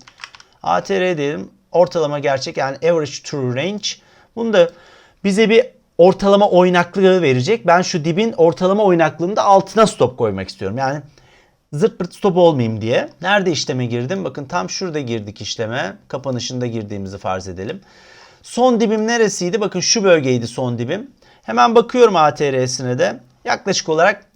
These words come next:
e, altında on dolar oynuyor. Bunun aşağısına on dolara kadar stop koyuyorum. Neresi? Tam stop mesafemden neredeyse oraya koymuşuz da stop mesafemi. Yani bir buçuk da kullanabilirsiniz, iki de kullanabilirsiniz son dibin altına.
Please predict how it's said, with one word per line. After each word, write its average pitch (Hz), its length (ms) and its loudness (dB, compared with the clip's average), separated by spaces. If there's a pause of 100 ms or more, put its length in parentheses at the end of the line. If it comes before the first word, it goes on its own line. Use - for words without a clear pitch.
(380)
e, 117 100 -10 (180)
altında 190 540 2
on 208 280 2
dolar 123 240 6
oynuyor. 104 420 -2 (520)
Bunun 247 300 2 (320)
aşağısına 185 680 2
on 226 300 0
dolara 180 360 2
kadar 185 280 2
stop 190 300 -6
koyuyorum. 147 280 -2
Neresi? 196 340 -4
Tam 254 220 2
stop - 280 -4
mesafemden 165 680 -2
neredeyse 139 440 -2
oraya 170 260 0
koymuşuz 101 560 -8
da 110 80 -6
stop - 280 -10
mesafemi. 104 640 -8 (540)
Yani 175 260 -2 (720)
bir 214 420 2
buçuk 180 540 -2
da 170 120 2
kullanabilirsiniz, 135 920 -2
iki 196 220 -4
de 208 100 6
kullanabilirsiniz 127 800 -4
son 123 300 -6
dibin 113 200 -6
altına. 156 520 -6